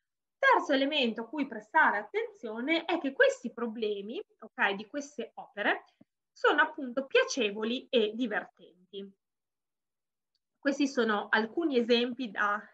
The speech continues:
Laure Chon che mi interessava farvi vedere, perché mentre Bachet, eh, abbiamo proprio solo problemi con i numeri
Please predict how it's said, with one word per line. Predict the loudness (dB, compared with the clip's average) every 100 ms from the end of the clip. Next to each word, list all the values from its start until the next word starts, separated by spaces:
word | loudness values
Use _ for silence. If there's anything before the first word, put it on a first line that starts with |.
| _
Laure | -6 -2 -2 -4
Chon | -8 -4 -4 -2 0 0 -2 _ _ _ _ _ -6
che | -2
mi | 0
interessava | 2 2 0 2 6 6 4
farvi | 2 0 -2
vedere, | -2 0 0 0
perché | -2 -4 -4
mentre | -2 -2 -4 -4 -2
Bachet, | 0 0 -2 0 2 2 -2 _ _ _ _ _
eh, | 0 2 4 2 2
abbiamo | 2 0 0 4 6 6 2
proprio | -4 -4 -4 -8
solo | -4 -2 -2
problemi | -4 -10 -8 0 4 4 4 -2
con | -8 -6
i | -6
numeri | -8 -10 -10 -8 -6